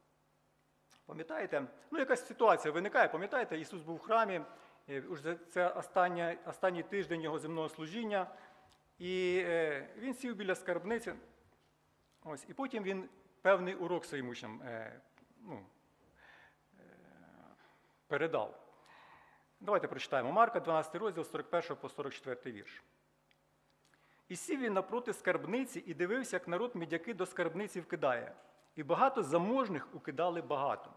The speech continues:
Підійшла одна вбога вдовиця і поклала дві лепті, цебто гріш. І покликав він учнів своїх та й промовив до них: По правді кажу вам, що ця Бога вдовиця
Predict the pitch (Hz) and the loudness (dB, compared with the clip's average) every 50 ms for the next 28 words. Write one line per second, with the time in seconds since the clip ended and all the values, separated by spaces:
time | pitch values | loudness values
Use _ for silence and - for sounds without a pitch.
0 | - - _ _ - - - - - _ _ 175 185 220 - - 302 285 247 233 | -20 -20 _ _ -20 -20 -20 -20 -20 _ _ -6 -6 -6 0 4 6 6 6 6
1 | 233 220 196 190 226 226 208 202 185 165 185 180 196 240 240 233 214 202 185 - | 4 2 2 2 2 4 4 4 4 2 0 2 2 0 -2 -2 -2 -2 -2 -2
2 | - 175 - 208 214 202 190 175 156 175 190 185 185 170 135 - - - 117 - | -4 -2 2 4 4 4 4 2 0 -4 -2 2 2 2 2 0 -6 -12 -14 -14
3 | - - - - 214 - - - 208 190 - - 139 139 175 131 104 - - - | -18 -12 -2 -2 -2 -2 -2 -4 -4 -4 -4 -6 -10 -10 -8 -8 -10 -10 -14 -16
4 | - _ _ _ _ _ _ - - - - _ _ 190 175 - 208 - 240 262 | -20 _ _ _ _ _ _ -20 -20 -20 -20 _ _ -10 0 0 0 2 2 -2
5 | 294 285 269 240 220 196 208 226 220 214 - 226 226 214 - 220 196 180 - - | 0 4 4 4 4 4 0 -2 -2 -2 -2 -4 -6 -4 -4 -4 -4 -6 -4 -4
6 | 185 180 175 165 - - 175 175 175 175 175 180 170 151 139 120 110 123 117 110 | -4 -4 -4 -4 2 2 2 4 4 2 2 2 2 2 0 -2 -2 -4 -4 -6
7 | 104 - - - - _ _ _ _ _ _ - 131 - - 185 220 233 214 190 | -6 -10 -14 -20 -20 _ _ _ _ _ _ -10 -10 0 2 4 4 4 2 -2
8 | 180 - 165 151 135 147 131 127 110 104 - - - - - - 127 - - - | -4 -4 -2 -2 -2 0 0 2 2 2 0 -6 -14 -16 -10 -10 -10 -6 2 4
9 | 233 233 214 180 214 214 190 180 175 160 143 147 156 156 185 240 233 233 - 135 | 4 4 4 4 2 4 6 6 4 4 2 0 -2 0 0 -2 -4 -4 -4 -4
10 | 113 - | -6 -6